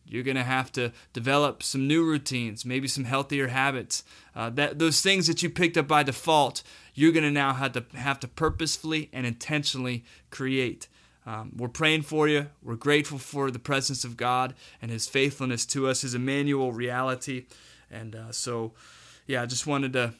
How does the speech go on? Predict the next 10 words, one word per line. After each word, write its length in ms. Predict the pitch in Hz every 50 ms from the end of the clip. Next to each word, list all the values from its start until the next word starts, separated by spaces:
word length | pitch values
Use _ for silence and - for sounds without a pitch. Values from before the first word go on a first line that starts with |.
| _ _ _ _
comment 400 | - 139 139 139 135 135 131 135
on 80 | 127
those 240 | 131 131 131 123 -
couple 320 | - - - 143 127 139 131
of 100 | 123 120
things. 460 | - 139 135 131 127 127 123 - - - - _ _ _ _ _ _ _ _ _ _ _ _ - -
Hey, 140 | 143 160 160
if 140 | 160 151 160
you 100 | 170 170
would, 340 | 170 175 170 160 156 147